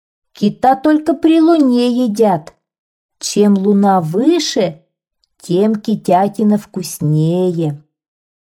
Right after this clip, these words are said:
Удивились волки, но спорить не стали.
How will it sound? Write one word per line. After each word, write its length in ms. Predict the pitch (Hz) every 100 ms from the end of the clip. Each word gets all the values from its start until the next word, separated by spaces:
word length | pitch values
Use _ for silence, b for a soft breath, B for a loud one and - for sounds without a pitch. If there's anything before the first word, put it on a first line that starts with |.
| _ _ _ _ -
Удивились 760 | 156 156 226 277 240 247 247
волки, 480 | 254 254 233 277 285 _ _ _ _ _ -
но 140 | 156
спорить 500 | 147 - 196 220 220
не 80 | 226
стали. 640 | - - 156 147 139 147